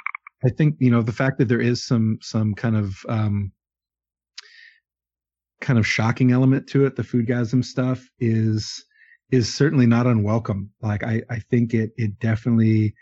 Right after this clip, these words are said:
it definitely serves, uh, serves its purpose. Uh, the stare down part. I, and I do like the, you know, the time they take, a-, as we kind of alluded before, like,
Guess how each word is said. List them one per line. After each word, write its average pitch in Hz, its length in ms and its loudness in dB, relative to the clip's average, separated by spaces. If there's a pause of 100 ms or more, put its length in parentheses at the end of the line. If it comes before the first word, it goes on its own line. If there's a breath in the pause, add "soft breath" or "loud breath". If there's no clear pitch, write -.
(360 soft breath)
it 107 140 -4
definitely 117 380 2
serves, 110 460 0
uh, 107 480 -2
serves 107 300 0
its 117 120 -8
purpose. 110 640 -2 (400 soft breath)
Uh, 110 240 0
the 101 100 -4
stare 110 320 0
down 110 240 2
part. 117 300 -2
I, 120 140 2
and 120 220 2
I 131 80 6
do 196 280 4
like 151 440 0
the, 117 540 4 (840)
you 131 120 4
know, 123 140 4
the 120 160 -2
time 156 500 2
they 151 140 4
take, 143 400 0
a-, 113 120 0
as 117 220 0
we 120 80 2
kind 135 180 0
of 113 120 2
alluded 117 380 4
before, 110 520 0
like, 110 220 -4